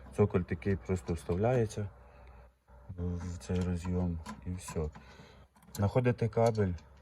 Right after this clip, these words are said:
який йде до лампочки, і тягнете за нього.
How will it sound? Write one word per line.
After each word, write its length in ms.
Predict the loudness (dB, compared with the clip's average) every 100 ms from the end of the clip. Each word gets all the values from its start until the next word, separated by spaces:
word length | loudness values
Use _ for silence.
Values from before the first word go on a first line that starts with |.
| -10
який 260 | -8 -4 -2
йде 180 | 0
до 160 | 0 0
лампочки, 600 | 0 0 -2 -6 -8 -12 -12 -20 -20 -20 -14
і 160 | -6 -6 -6 -20 -20 -20 -20 -20 -20 _ -20 -20 -20 -20 -20 -6
тягнете 500 | 2 2 2 -2 -4
за 140 | -2
нього. 420 | 0 2 2 0